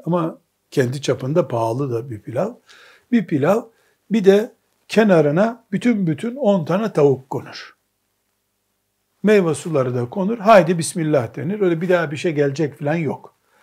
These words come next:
Böyle bir kültür çok da, e, kabalığı hariç hoş bir kültür bu. Misafir ne yiyecekse yer oradan. Yeni bir şey bekleme. "Getir tabağa çorba koyduk. Al tabağı, üç numaralı tabağı ver. Üç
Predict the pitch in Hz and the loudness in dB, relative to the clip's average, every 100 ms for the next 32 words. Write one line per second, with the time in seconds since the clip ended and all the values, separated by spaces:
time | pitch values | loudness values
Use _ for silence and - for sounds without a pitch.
0 | _ _ 240 202 196 185 175 143 226 - | _ _ 4 4 4 -2 -4 -6 -8 -12
1 | _ _ 240 190 - 175 185 - _ _ | _ _ -2 -2 2 0 0 -10 _ _
2 | _ _ _ _ - 135 - 139 139 160 | _ _ _ _ -4 -4 0 2 6 6
3 | 170 170 143 135 156 208 - _ _ 151 | 4 2 2 2 2 -2 -6 _ _ -2
4 | 139 - 123 123 107 131 110 131 226 - | -2 -6 -8 -8 -8 -8 -8 -4 -4 -6
5 | _ _ _ 277 214 170 127 139 185 240 | _ _ _ -8 -2 0 0 -2 -2 -2
6 | 160 117 120 120 - 156 196 202 180 220 | -4 -6 -8 -10 -10 -8 -8 -10 -2 2
7 | 160 123 110 190 233 _ _ _ - 175 | 2 0 -6 -8 -8 _ _ _ 0 2
8 | 196 160 214 170 180 170 127 190 196 170 | 2 0 -2 0 -2 -4 0 0 0 -2
9 | 170 147 143 143 165 165 160 131 160 160 | 0 2 2 0 -6 -6 -6 -6 -6 -6
10 | - 196 180 170 147 147 - 190 - 196 | 4 4 4 -2 0 -2 -2 -10 -6 0
11 | 185 190 180 175 165 170 151 165 - _ | 2 0 -2 -2 0 0 0 -4 -10 _
12 | _ _ _ _ 208 196 | _ _ _ _ -2 -2